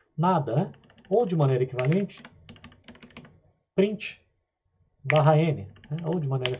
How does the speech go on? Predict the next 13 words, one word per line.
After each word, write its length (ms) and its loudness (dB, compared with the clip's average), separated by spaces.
equivalente, 480 -6
printf 680 -2
barra 320 -2
N, 260 -12
né? 160 0
Então 60 -8
ele 100 2
vai 80 6
imprimir 260 2
um 40 -2
final 200 -2
de 120 -2
linha, 220 -2